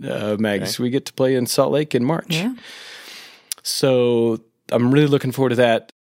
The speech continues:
Speaker 2: Uh, Megan Peters, who runs Acoustic Music in Salt Lake City, i-, has house concerts. And so, uh, booked, uh, a March date with her. And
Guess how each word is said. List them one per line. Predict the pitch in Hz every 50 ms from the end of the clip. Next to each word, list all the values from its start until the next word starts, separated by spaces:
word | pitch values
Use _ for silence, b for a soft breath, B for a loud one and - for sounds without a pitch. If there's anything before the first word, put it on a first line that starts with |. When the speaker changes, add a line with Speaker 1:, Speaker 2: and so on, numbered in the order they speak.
| _ _ -
Speaker 2:
Uh, | 139 117 101 101 104
Megan | 123 135 131 123
Peters, | - - 131 123 123 120 - -
who | 123
runs | 107 113 110 113 113 110
Acoustic | 110 - 127 117 - 107 -
Music | 120 117 110 127 117 -
in | 110 107
Salt | - - 62 65
Lake | - 117
City, | - - 131 123 110 104 98 95 - _ _ _ -
i-, | - 107 101 101 101 101 98 - 101
has | 95 104 107 107 101 101 - -
house | 120 117 123 -
concerts. | - 113 104 - - 98 92 - - - -
And | 110 92 -
so, | - - 104 98 92 92 90 90 87 87 - B B B B B B B B B B
uh, | - - 85 90 95 92 - - - - - - - -
booked, | 117 117 113 110 - _ - - - - - - -
uh, | 143 123 117 117 107 107 120 113
a | 110
March | 110 110 113 117 110 - - - - 113 101
date | - 113 110 107 113 117 - _ - - - _ _ _ _ _ _ -
with | - 120 -
her. | - - - 165 156 127 110 104 104 117 139 160 - _ _ _ -
And | 120 117 113 110 113 110 110 110 113 120 117 120 117